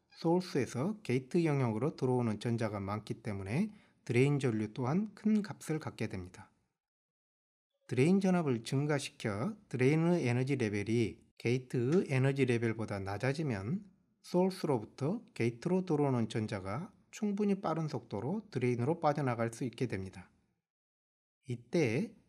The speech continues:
드레인과 게이트 경계 영역에서는 인버전된 채널의 깊이가 매우 얇게 형성되는데,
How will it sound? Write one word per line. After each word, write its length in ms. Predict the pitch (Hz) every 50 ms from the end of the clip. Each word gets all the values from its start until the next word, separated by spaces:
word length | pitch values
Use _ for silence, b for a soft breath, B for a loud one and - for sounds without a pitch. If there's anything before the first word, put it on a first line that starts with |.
| _ _ _ _
드레인과 720 | - 127 117 131 135 135 127 120 104 110 113 156 214 233 196 - - _
게이트 460 | - - 113 117 117 - - 185 185
경계 440 | 185 - 131 123 127 143 175 180 170
영역에서는 800 | 147 135 123 120 110 104 107 98 - 110 98 104 123 127 101 - - _ _ _ _ _ _ _ _ _ _ -
인버전된 880 | 123 117 123 120 123 151 156 151 165 160 147 139 127 127 117 110 113
채널의 420 | - - 170 175 175 151 151 151
깊이가 640 | - - - - 135 123 117 95 92 92 107 170 220 -
매우 440 | 160 117 101 98 107 135 175 208 185
얇게 380 | 131 107 110 - - - 151 139
형성되는데, 920 | 151 156 151 - 147 135 120 110 98 92 92 90 113 135 185 220 214